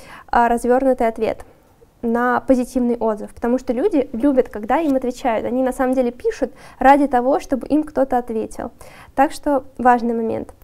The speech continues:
И сейчас я перейду уже во вторую карточку товара этого бренда. Ам, сумка-рюкзак «Трансформер». Так. М, здесь молодцы,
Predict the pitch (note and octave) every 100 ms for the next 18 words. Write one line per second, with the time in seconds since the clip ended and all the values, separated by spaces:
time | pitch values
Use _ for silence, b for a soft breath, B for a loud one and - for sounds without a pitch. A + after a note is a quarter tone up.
0 | B B B B D#4+ D4+ D4 D4+ D4 C#4+
1 | B3+ A3+ C#4 B3 B3 B3 - C4 C4 B3
2 | A#3 - - A3 A#3+ A#3+ A#3+ A3+ A#3+ -
3 | B3 G#3+ A3+ G3+ G#3 B3 G4+ - B B
4 | B - A#3 A#3 A#3 A#3 A#3 A3+ - _
5 | _ - - _ - - - - - -
6 | - D4 D4+ C#4+ B3 G#3+ B3 - C4+ B3
7 | - G#3 A3 C4+ - - - B B B
8 | B B B B B B B B - -
9 | A#3+ - - - - _ _ _ _ -
10 | C#4+ C4+ B3+ B3+ - C4 B3+ G4 F4 D4
11 | D4 - C4+